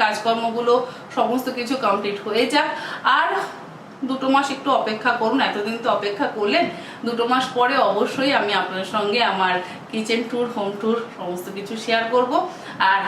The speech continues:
আশা করি আপনাদের যা যা প্রশ্ন ছিল সেগুলো আমি আজকে আপনাদের সঙ্গে ডিটেলে শেয়ার করতে পারলাম। আর ভিডিওটা যদি ভালো লেগে থাকে অবশ্যই আপনারা কমেন্ট বক্সে কমেন্ট করে জানাবেন, আর যদি কোনো প্রশ্ন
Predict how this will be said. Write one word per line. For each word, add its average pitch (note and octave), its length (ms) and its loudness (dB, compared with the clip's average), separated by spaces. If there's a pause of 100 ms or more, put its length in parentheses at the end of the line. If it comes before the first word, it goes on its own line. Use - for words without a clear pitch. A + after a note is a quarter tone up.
(160)
আশা C#4+ 160 2 (100)
করি D#4 180 2 (440)
আপনাদের B3 420 2 (420)
যা G3+ 120 2 (140)
যা A#3 120 4 (460)
প্রশ্ন F#3+ 280 -4 (200)
ছিল A#3 200 -4 (500)
সেগুলো A3+ 360 0 (100)
আমি A3+ 140 0 (140)
আজকে F#3 240 -2 (100)
আপনাদের F#3+ 360 -4
সঙ্গে G3+ 300 0 (300)
ডিটেলে F#3 340 -2 (200)
শেয়ার F3 280 2
করতে G#3 220 -4 (100)
পারলাম। C4+ 320 4 (440)
আর F#3+ 80 4 (140)
ভিডিওটা C4 420 0
যদি C#4 160 2 (140)
ভালো A3+ 240 4
লেগে B3+ 260 2
থাকে D4 180 2 (160)
অবশ্যই C#4 440 2 (420)
আপনারা G3 240 2 (100)
কমেন্ট G3 260 2
বক্সে G#3 220 -2 (100)
কমেন্ট F#3 280 0
করে F#3+ 120 -4 (100)
জানাবেন, G#3+ 400 2
আর F#3+ 80 0 (160)
যদি C4 300 4
কোনো B3 160 2 (100)
প্রশ্ন F3+ 220 -6